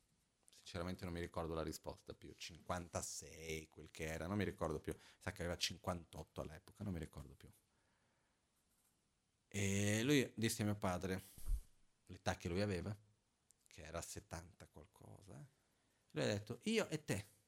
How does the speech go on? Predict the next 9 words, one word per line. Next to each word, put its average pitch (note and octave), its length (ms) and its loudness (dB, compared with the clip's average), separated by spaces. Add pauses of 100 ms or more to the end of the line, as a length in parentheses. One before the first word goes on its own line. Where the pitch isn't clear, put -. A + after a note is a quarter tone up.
(800)
diceva G#2+ 220 -4
mio G#2+ 100 0
padre, G2+ 280 -2
"noi D#3 280 6
mezzo D3 340 4
secolo C3 460 2
l'abbiamo G2 320 2
già G2 140 -4
fatto. - 440 -10